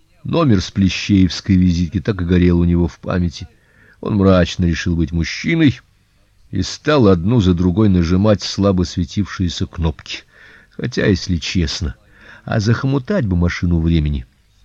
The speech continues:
да на вторую попытку. Лет этак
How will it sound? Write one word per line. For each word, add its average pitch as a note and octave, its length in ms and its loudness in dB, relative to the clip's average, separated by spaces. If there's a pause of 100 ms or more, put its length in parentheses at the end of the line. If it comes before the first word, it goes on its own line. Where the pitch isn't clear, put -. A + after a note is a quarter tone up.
(300)
да C3 160 -4
на D3 80 2
вторую F3+ 420 0
попытку. - 680 -2 (560)
Лет G3 240 0
этак - 320 -4